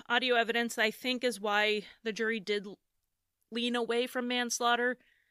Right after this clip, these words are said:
While he did coax and pressure people to stay, th-,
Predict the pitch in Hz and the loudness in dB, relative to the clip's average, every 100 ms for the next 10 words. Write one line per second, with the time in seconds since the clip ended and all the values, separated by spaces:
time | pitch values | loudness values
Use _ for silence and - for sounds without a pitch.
0 | _ _ _ _ _ _ 247 277 359 349 | _ _ _ _ _ _ 2 2 2 0
1 | 277 202 - 240 240 247 233 - - - | -4 -6 0 4 6 4 2 -6 -14 -2
2 | 233 - 240 - 202 - 208 214 202 - | -2 0 -4 -2 -4 -4 -6 -8 -6 -6
3 | 190 185 185 | -4 -4 -6